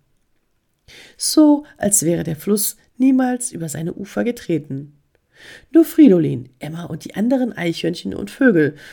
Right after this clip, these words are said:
wussten, was wirklich passiert war. Gemeinsam hatten sie es geschafft,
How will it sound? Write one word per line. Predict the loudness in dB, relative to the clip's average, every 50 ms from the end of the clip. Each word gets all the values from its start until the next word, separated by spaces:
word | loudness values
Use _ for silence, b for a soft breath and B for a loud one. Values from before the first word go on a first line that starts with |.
| B B B
wussten, | -10 -8 -6 -6 -6 -6 -8 -10 -8 -8
was | -6 -8 -6 -6
wirklich | -6 -8 -8 -10 -10 -8 -6
passiert | -6 -4 -4 -2 -4 -4 -6 -6
war. | -10 -10 -10 -12 -14 _ _ _ _ _ _ _ _ _ _ B B B B B B -12
Gemeinsam | -10 -10 -10 -10 -8 -6 -6 -4 -2 -2 -2 -2 -2 -2 -4
hatten | -6 -6 -6 -6
sie | -6 -4
es | -6 -6 -4
geschafft, | -4 -4 -4 -2 -2 -2 -2 -4 -8 _